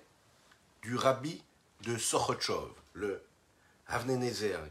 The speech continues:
qui était en réalité un très, très grand tzaddik. Euh, quand il était enfant, il y a une personne qui est venue le voir et qui lui a dit : « Regarde,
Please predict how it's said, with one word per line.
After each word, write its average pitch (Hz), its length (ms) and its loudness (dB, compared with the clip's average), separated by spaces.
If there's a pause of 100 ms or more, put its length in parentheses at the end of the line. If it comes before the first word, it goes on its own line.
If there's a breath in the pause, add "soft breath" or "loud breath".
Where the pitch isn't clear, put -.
qui - 140 -6
était 135 220 -2
en - 80 0
réalité 87 460 -6
un - 60 -4
très, - 220 4
très - 160 -4
grand 104 180 -2
tzaddik. - 440 -8 (1200 loud breath)
Euh, 101 800 0 (1800)
quand 135 200 0
il 113 80 -6
était 139 140 -4
enfant, 131 440 -2 (840)
il 98 80 -10
y - 20 -4
a - 20 -4
une 113 60 -6
personne 123 240 -4
qui - 100 -10
est 87 40 -12
venue 98 140 -8
le 90 40 -6
voir 107 220 -2
et 95 40 -6
qui - 120 -14
lui 85 80 -6
a - 20 -6
dit : « 82 100 -8
Regarde, 87 300 -4